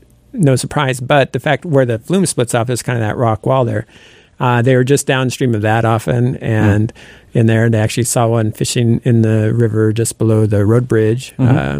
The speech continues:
Speaker 1: he and my dad did, uh, kind of around first light, and, and I was talking to somebody else who went and they kind of parked where they could see the river where the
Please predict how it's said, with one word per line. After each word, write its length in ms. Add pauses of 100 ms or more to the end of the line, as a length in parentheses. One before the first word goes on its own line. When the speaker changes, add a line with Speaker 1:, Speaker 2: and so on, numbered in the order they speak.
Speaker 1:
he 100
and 100
my 80
dad 240
did, 240 (420)
uh, 140
kind 180
of 100
around 360
first 320
light, 280
and, 380
and 640 (760)
I 320
was 180
talking 200
to 40
somebody 280
else 280
who 320
went 260
and 180
they 220
kind 220
of 80
parked 260
where 100
they 120
could 160
see 180
the 120
river 240
where 120
the 380